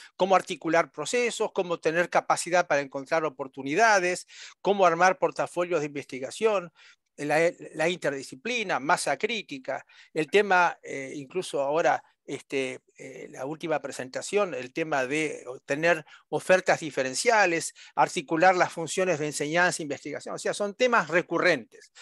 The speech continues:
Pero yo voy a focalizarme en lo que no, en que la Asociación Columbus hace. Entonces, para eso hay que entender que somos una red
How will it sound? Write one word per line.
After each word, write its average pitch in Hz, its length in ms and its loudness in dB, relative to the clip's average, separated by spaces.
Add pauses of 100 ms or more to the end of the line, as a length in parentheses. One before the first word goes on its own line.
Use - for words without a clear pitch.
(200)
Pero 175 160 0
yo 240 160 4
voy 247 100 0
a 240 80 6
focalizarme 208 800 0
en 170 60 -4
lo 165 140 -2
que 156 120 -4
no, 156 200 -10 (180)
en 170 180 -2
que 175 140 -2
la 151 140 2
Asociación 190 560 -4
Columbus 175 540 -4
hace. 185 480 4 (380)
Entonces, 180 320 -4
para 175 220 6
eso 220 240 2
hay 208 100 4
que 190 100 0
entender 185 440 -2
que 156 120 -8
somos 185 300 -4
una 165 200 2
red 208 280 2